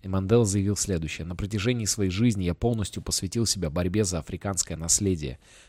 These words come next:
Я боролся как против господства белых, так и против господства черных. Я чтил идеал демократического и свободного общества, в котором все граждане живут в гармонии и имеют равные возможности. Это,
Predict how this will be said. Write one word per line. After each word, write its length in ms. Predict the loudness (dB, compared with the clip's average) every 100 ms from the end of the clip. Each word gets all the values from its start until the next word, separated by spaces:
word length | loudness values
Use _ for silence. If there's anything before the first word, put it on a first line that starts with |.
| _
Я 120 | -2 2
боролся 400 | 4 4 2 -2
как 200 | -10 0
против 360 | 2 2 0
господства 600 | -2 -4 -2 -4 -4 -4 -4
белых, 440 | 2 4 4 0
так 240 | -8 -10
и 20 | -2
против 380 | 0 0 -2
господства 680 | -4 -4 -4 -4 -4 -4 -6
черных. 560 | -2 4 4 4 -6 -12 -20 -20 -20 _
Я 200 | -2 -2
чтил 400 | 0 -2 0 0 0
идеал 360 | 2 6 6
демократического 840 | 4 -2 -4 -8 -8 -8 -6 -4 -4
и 40 |
свободного 580 | -4 -4 -2 -2 -2 -4
общества, 600 | -2 -2 -2 -4 -6 -8
в 80 | -8
котором 400 | -8 -4 -4 -2
все 220 | -2 -2
граждане 500 | 0 0 -2 -4 -6
живут 300 | -4 -2 -2 -2
в 80 |
гармонии 480 | -4 -4 -2 -2 0
и 40 | -2
имеют 360 | -2 -2 -4
равные 360 | -2 -2 -2 -6
возможности. 760 | -6 -6 -6 -6 -8 -14 -14
Это, 200 | -16 -16